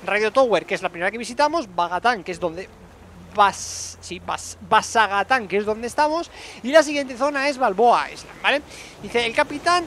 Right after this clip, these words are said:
ha mencionado que estamos poniendo rumbo a unas de los rascacielos del sur.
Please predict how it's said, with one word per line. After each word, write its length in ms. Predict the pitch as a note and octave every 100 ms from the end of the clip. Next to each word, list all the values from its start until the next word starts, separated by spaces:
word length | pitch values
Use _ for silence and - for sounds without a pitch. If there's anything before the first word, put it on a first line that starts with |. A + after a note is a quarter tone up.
| A#3+
ha 100 | C#4+
mencionado 640 | D#4+ D4+ C4+ B3 D4+ D#4
que 80 | C4
estamos 320 | G#3 C4 C4+
poniendo 380 | - G#3 C4 A#3+
rumbo 340 | G3+ C#4+ C#4
a 40 | G#3+
unas 880 | C4 C#4 C4 A3+ G#3 F3+ E3+ - - G3
de 80 |
los 160 | F#3 E3
rascacielos 800 | E3+ F#3 - E3 - B3 C#4 A#3+
del 180 | F3 E3
sur. 400 | - D#4 F4+